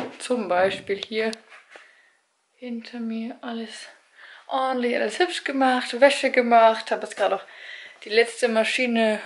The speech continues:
aufgehängt und davor habe ich noch zwei Maschinen wegsortiert und abgehängt und alles. Ja, Lias Zimmer war vorhin auch noch ordentlich, <laughs> aber sie hat vorhin wieder ein bisschen gespielt, ist ja auch völlig in Ordnung.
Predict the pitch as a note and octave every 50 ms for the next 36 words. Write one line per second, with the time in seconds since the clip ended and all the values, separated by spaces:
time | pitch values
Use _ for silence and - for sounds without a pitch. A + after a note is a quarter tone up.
0 | - - - - C4+ C#4 - - E4 C#4+ C#4+ D#4+ E4 F#4 G#4 A4 G4+ - - -
1 | - - - - - _ - - - - A3+ A3 A3 A3 A3 A3 - B3 A#3 A3+
2 | A3 A3 G#3+ A3 G#3+ G#3+ G#3 - - - - - - - - - - - - -
3 | - - - A#3 A3 A3 A3 G#3+ G#3 G#3+ G3+ - - G#3+ G3+ G3 G3 G#3 C4+ D4+
4 | - - - - C#4 C4+ C4+ - - - B3 B3 B3 A#3+ A#3+ A#3+ A#3 - - -
5 | - - - D#4 C#4 C#4 - - - B3+ A#3+ - - B3 A3 G#3+ G#3+ G#3+ G#3+ A3
6 | A3 G#3 G#3+ - A3 G#3 G3 G3+ G3+ G3+ - - _ - - - - - - -
7 | - - - - D#4+ C4 - - - - - - - _ - B3+ C4 C4 C4 C4
8 | - - C4 B3+ B3+ B3+ B3 A#3 G#3 G3+ A#3 B3 C#4+ D#4+ D#4+ - - D4+ C#4+ C4
9 | A#3+ A#3+ - - - B3+ D4+ D4+ - - - D4+ D#4 D#4+ D#4 D#4 D#4+ F4+ F#4 F4+
10 | - - - - - - - B3 B3 A#3 - - - - - - - - - _
11 | _ - - A3+ G#3+ G#3 G3+ G3+ - G#3 G3+ G3 G3 G3 F#3+ F#3 F#3+ F#3+ F#3+ F#3+
12 | F#3+ - - F#3+ F#3 F#3+ F#3 - - - B3 A#3+ A#3 A#3 A3+ A3 - - F#3+ F#3
13 | F#3 - - G3 G3+ G3+ G#3 G#3 G#3+ G#3+ A3 G#3+ A3 G#3 -